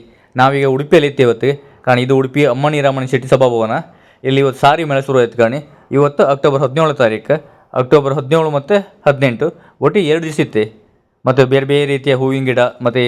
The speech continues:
ಹಲಸಿನ ಗಿಡ, ಮತ್ತು ತೆಂಗಿನ ಗಿಡ ಎಲ್ಲ ಸೇಲ್ಸಿಗೆ ಬಂದಿತ್ತು ಮಾತ್ರ. ತುಂಬ ಜನ ಎಲ್ಲ ಇದ್ರು, ಪರ್ಚೇಸ್ ಮಾಡ್ತಿದ್ರು ಅಷ್ಟೇ ಕಾಣಿ. ಎಷ್ಟೊಂದು ಜಾತಿ ಹೂವಿನ ಗಿಡ ಇತ್ತು ಕಾಣಿ, ಎಲ್ಲ ರೀತಿಯ ಹೂವಿನ ಗಿಡ ಎಲ್ಲ ಸೇಲಿಗಿತ್ತು. ಈಗ ಟೈಮ್ ಬಂದು ಮಧ್ಯಾಹ್ನ ಹನ್ನೆರಡು ಗಂಟೆ ಆಯ್ತು, ಇವತ್ತು ಸ್ಟಾರ್ಟ್ ಆದಷ್ಟೇ.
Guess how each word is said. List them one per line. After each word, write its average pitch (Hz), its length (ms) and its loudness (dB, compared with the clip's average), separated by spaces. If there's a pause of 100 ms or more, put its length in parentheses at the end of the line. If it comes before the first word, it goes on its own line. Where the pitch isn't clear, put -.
ಹಲಸಿನ 131 380 -2
ಗಿಡ, 120 80 0 (120)
ಮತ್ತು 117 200 -6
ತೆಂಗಿನ 131 320 0
ಗಿಡ 110 100 0 (480)
ಎಲ್ಲ 151 120 0 (100)
ಸೇಲ್ಸಿಗೆ 156 280 -2
ಬಂದಿತ್ತು 123 280 -2
ಮಾತ್ರ. 120 180 0 (180)
ತುಂಬ 139 280 0
ಜನ 135 180 -2
ಎಲ್ಲ 156 100 0 (120)
ಇದ್ರು, 151 240 -2
ಪರ್ಚೇಸ್ 143 280 -2
ಮಾಡ್ತಿದ್ರು 131 320 -2
ಅಷ್ಟೇ 110 180 0 (920)
ಕಾಣಿ. 113 160 2 (460)
ಎಷ್ಟೊಂದು 143 360 2
ಜಾತಿ 139 200 0
ಹೂವಿನ 143 180 -4
ಗಿಡ 135 160 -2
ಇತ್ತು 104 160 -8
ಕಾಣಿ, 107 140 -2 (100)
ಎಲ್ಲ 131 160 -4 (100)
ರೀತಿಯ 135 160 -2
ಹೂವಿನ 135 160 -6
ಗಿಡ 123 140 -2
ಎಲ್ಲ 135 160 -8
ಸೇಲಿಗಿತ್ತು. 123 440 0 (1400)
ಈಗ 143 80 4 (140)
ಟೈಮ್ 151 180 -2
ಬಂದು 147 160 -2
ಮಧ್ಯಾಹ್ನ 131 240 -2
ಹನ್ನೆರಡು 151 300 -2
ಗಂಟೆ 147 180 -2
ಆಯ್ತು, 117 200 -2 (180)
ಇವತ್ತು 147 220 0
ಸ್ಟಾರ್ಟ್ 143 200 4
ಆದಷ್ಟೇ. 127 360 -2